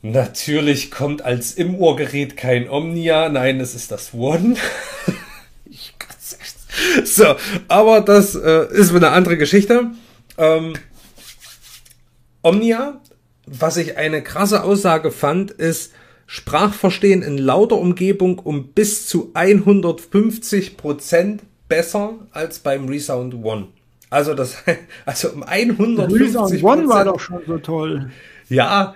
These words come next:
Speaker 1: deswegen, also da muss ich mir, pff, um Himmels Willen, hundertfünfzig Prozent mehr muss ich, muss ich haben. Ne?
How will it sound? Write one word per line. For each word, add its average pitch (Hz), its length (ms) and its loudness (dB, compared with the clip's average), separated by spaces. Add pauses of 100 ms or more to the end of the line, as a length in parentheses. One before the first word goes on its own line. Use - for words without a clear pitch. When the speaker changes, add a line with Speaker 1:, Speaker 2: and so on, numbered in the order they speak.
(120)
Speaker 1:
deswegen, 208 720 2
also 165 220 -2
da 165 140 2
muss 185 160 2
ich 196 60 0
mir, 151 160 -4
pff, - 440 -14
um 151 160 -10
Himmels 185 300 0
Willen, 190 180 2
hundertfünfzig 262 640 2
Prozent 208 380 0
mehr 220 300 -2 (100)
muss 143 240 -2
ich, 131 160 -8
muss 135 360 -4
ich 131 240 -8
haben. 110 260 -6 (380)
Ne? 147 180 -4